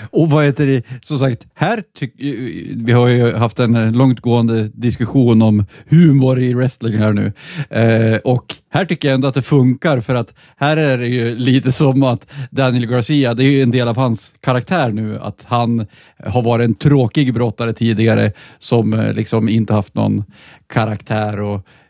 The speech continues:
eh, utstrålning. Och nu så, vad heter det, försöker han verkligen att vara entertaining hela tiden. Så då tycker jag att det funkar. Eh, och nu dansade ju han ju sig in i sleepern också där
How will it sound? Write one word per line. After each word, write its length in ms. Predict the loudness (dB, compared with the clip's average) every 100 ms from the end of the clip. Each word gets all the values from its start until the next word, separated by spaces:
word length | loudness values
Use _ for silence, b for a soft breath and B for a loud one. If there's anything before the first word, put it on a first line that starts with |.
| _
eh, 220 | -4 -2
utstrålning. 1000 | 0 4 4 2 -2 2 2 0 -4 -8 -4
Och 140 | 2
nu 160 | 2 2
så, 140 | -2
vad 120 | -2
heter 100 | -2
det, 60 | -4
försöker 540 | -6 -2 0 0 -4
han 140 | -10 -8
verkligen 580 | -10 -10 -10 -8 -6
att 80 | -4
vara 340 | 0 0 0 -4 b b _
entertaining 880 | 0 2 2 0 2 2 2 0 -4
hela 180 | -4 -6
tiden. 460 | -6 -8 -8 -8 -10 B B B B
Så 120 | -2
då 100 | 0
tycker 180 | 0 -4
jag 40 |
att 40 | -4
det 60 |
funkar. 440 | -4 -6 -6 -8 -8 B B -12
Eh, 480 | -6 -4 -4 -6 -8 -10 _
och 100 | 2
nu 120 | 2
dansade 640 | 2 -2 -2 -2 -4 -6 -4
ju 60 |
han 260 | -4 -4 -2
ju 240 | 0 0 -2 B B B
sig 400 | -2 2 2 0 -4
in 240 | 0 2 4
i 100 | 2
sleepern 640 | -2 -2 0 0 -2 -6
också 260 | -6 -6 -10
där 400 | -10 -12 -16